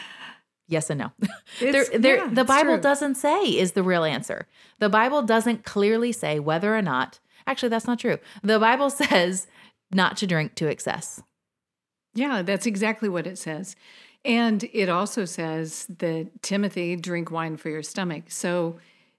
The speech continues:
Speaker 2: that wasn't grape juice, folks. I'm sorry. That was not the era
Speaker 1: <laughs>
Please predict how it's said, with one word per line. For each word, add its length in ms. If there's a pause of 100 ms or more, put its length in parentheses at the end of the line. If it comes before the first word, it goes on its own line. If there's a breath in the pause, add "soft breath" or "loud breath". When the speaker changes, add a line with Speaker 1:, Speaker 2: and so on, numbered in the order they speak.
(100)
Speaker 2:
that 140
wasn't 280
grape 240
juice, 280
folks. 400
I'm 140
sorry. 440
That 180
was 180
not 220
the 160
era 360
Speaker 1:
<laughs> 60